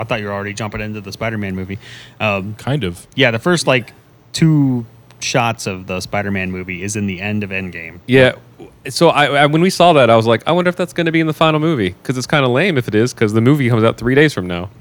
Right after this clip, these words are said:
Speaker 2: Yeah.
Speaker 1: Mm-hmm.
Speaker 3: Um, but I guess, I mean, it was exciting to see, but it would've been more exciting if it was, like, three months ago.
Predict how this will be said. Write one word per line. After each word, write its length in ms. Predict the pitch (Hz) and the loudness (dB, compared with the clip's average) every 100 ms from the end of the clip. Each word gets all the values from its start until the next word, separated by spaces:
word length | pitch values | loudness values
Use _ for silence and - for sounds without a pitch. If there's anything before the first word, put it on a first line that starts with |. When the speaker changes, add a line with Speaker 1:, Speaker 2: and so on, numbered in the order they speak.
| - | -16
Speaker 2:
Yeah. 240 | 82 78 76 | -10 -8 -2
Speaker 1:
Mm-hmm. 500 | 123 113 110 - 123 | 0 0 -2 -4 2
Speaker 3:
Um, 360 | 107 98 92 90 - - _ _ _ _ _ - | 2 2 -2 -10 -18 -20 _ _ _ _ _ 0
but 100 | 160 | 2
I 60 | 185 | 4
guess, 120 | 208 | 2
I 40 | |
mean, 140 | 160 165 | 2 4
it 60 | |
was 100 | 160 | 2
exciting 500 | 135 - 131 147 208 | 0 0 2 2 0
to 80 | 214 | -4
see, 380 | - 240 240 233 _ - | -4 -4 -4 -8 _ 2
but 80 | |
it 60 | 147 | 4
would've 100 | 151 | 6
been 140 | 147 139 | 4 4
more 240 | 185 233 | 4 4
exciting 600 | 202 - 110 104 104 107 | 2 2 4 4 2 -2
if 200 | 123 113 | -2 2
it 80 | 117 | 4
was, 160 | 113 101 | 4 4
like, 120 | 95 | 2
three 200 | - 98 | 2 -2
months 260 | 92 95 87 | 0 -2 -4
ago. 320 | 76 73 | -8 -10